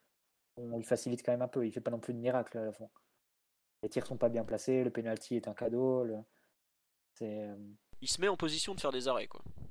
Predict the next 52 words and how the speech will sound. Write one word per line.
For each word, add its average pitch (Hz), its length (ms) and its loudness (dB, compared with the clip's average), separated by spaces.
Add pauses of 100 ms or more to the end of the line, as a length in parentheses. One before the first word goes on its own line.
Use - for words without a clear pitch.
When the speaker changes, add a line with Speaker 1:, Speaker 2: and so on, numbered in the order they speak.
(120)
Speaker 2:
Après, - 300 4
nous, 151 120 -2
on, 123 200 -4
on 113 40 -8
Speaker 1:
Non, 175 140 0
Speaker 2:
se 156 40 4
Speaker 1:
non, 170 60 0
Speaker 2:
met 143 60 0
Speaker 1:
c'est - 60 -4
Speaker 2:
pas 156 60 8
en 156 40 2
Speaker 1:
sûr, 147 100 4
Speaker 2:
position 113 300 4
Speaker 1:
je, - 20 2
Speaker 2:
de - 40 2
Speaker 1:
je 117 40 6
Speaker 2:
faire 139 80 8
Speaker 1:
vais 131 40 12
Speaker 2:
des 123 40 10
Speaker 1:
pas, 120 60 12
Speaker 2:
bonnes 120 40 10
Speaker 1:
je 120 60 2
vais 117 60 2
pas 123 120 12
Speaker 2:
choses. 123 100 0
Speaker 1:
minimiser 120 300 0
sa - 120 -4
performance, 135 440 0
mais 110 160 -4
je 101 160 -10
pense 120 160 2
que 127 100 2
là, 113 120 6
dans 113 100 2
la 110 80 4
finition, 113 360 -4
le 120 60 -2
mo-, 117 160 0
le 104 320 -6 (100)
dernier 110 280 0
geste 135 220 -2
a 101 40 -2
été 101 200 -8
très - 180 -6
souvent 110 220 -4
mauvais, 117 220 0
en 101 80 -2
fait. - 200 -20 (500)
Speaker 2:
Non, - 120 -6
ça, 220 120 -2
c'est - 140 -2
vrai. - 120 -8